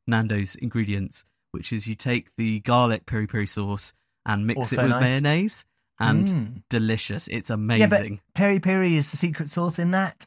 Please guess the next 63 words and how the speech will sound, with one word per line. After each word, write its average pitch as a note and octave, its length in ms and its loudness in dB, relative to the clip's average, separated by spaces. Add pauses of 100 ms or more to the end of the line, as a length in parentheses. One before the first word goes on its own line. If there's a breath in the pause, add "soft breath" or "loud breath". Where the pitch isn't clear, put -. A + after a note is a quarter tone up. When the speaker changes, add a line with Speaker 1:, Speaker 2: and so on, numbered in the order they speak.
Speaker 2:
little C#3 240 -2
sauce, A#2 400 -4
my G#2+ 120 -6
friend. A#2+ 260 -2
Speaker 1:
With A#2 100 4
a A#2+ 40 4
little A#2 180 4
bit A2+ 60 0
Speaker 2:
So A#2 120 8
Speaker 1:
of A2+ 60 6
garlic A2+ 360 2
sprinkled G#2+ 380 -4
in. G#2+ 140 0
Speaker 2:
Yeah, C#3 260 4
yeah, D3 200 4
yeah. C#3+ 380 2
It C3+ 160 -2
improves D3 420 2
almost D#3+ 340 2
everything. C3+ 240 4
Speaker 1:
Right, A#2+ 60 2
what D3 120 6
are - 20 4
you, C#3+ 120 4
what D#3+ 100 4
are E3 40 6
you E3+ 60 0
getting D#3 200 4
at B2 60 0
Nando's? G#2 380 0
Go, B2 200 -2
tell C#3 160 2
me C3+ 80 2
your C3 80 2
Nando's A2 340 0
order. G2+ 260 -6 (140)
Speaker 2:
<laughs> - 140 -8
I E3 60 6
can't - 360 2
believe C3 160 -2
that's C3+ 200 -2
where C3+ 100 2
we've C3+ 120 0
gone F#3 200 -2
with A#2+ 120 -2
this. G2 220 -6
It's C3+ 80 -10
supposed C3+ 200 -4
to - 40 -2
be C#3 40 2
a C#3 40 2
little C#3 140 0
thing. F3+ 260 0 (220)
Butterfly E3 300 4
chicken, E3 280 -2
mate. A2 200 -2 (200)
Speaker 1:
Just - 220 -2
the, C3+ 100 -4 (100)
just C#3 220 2
the B2+ 80 -4
chicken D3 380 0
or B2+ 60 2
burger? G2+ 440 -2